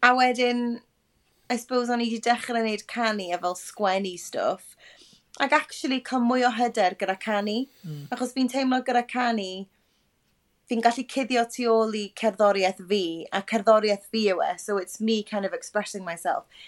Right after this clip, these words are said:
Speaker 1: Lle gyda actio, ti'n, fi'n teimlo mwy exposed, achos
Speaker 2: Mm.
Speaker 1: fi'n gorfod kind of cogio bod yn rhywun arall, fi'n gorfod bod yn confident, fi'n gorfod bod yn... Ti ddim, t'mod, ma' canu jyst yn ti, that
Speaker 2: Mm.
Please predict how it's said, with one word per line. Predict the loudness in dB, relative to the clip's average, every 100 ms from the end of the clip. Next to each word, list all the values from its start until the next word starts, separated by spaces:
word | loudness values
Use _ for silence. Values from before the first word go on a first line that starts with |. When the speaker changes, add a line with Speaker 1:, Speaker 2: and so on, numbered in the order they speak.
| -16 0
Speaker 1:
Lle | 2
gyda | 6 4
actio, | 4 -2 -6 -4 0 4 4 2 -4 _ _ _ _ _
ti'n, | -2 2 4 2 -2 _ _ _ _ _ _ _ -14 -14 -14 -18 2
fi'n | 6 6
teimlo | 6 6 6 6 6
mwy | 6 6
exposed, | 4 -2 4 4 6 0 -6 -12 -12 -8
achos | -2 -2 0
Speaker 2:
Mm. |
Speaker 1:
fi'n | 2 6
gorfod | 6 6 6 6 6 4
kind | 2 4
of | 2 0
cogio | 0 0 2 0
bod | 2 2 0
yn |
rhywun | -2 0 2
arall, | 2 0 -6
fi'n | -6 2
gorfod | 4 4
bod | -2
yn | -4
confident, | -6 -8 -6 -6 -8 -8
fi'n | -2
gorfod | 2 4 4
bod | 0 -2
yn... | -6 _ _ _ _ _ -4
Ti | 0
ddim, | 2 0
t'mod, | -2 2 2 0
ma' | -4
canu | 0 2 2 0
jyst | -2 -4
yn | -6
ti, | -2 -2 -2 -6 -14 _
that | 0 0
Speaker 2:
Mm. | -2 -12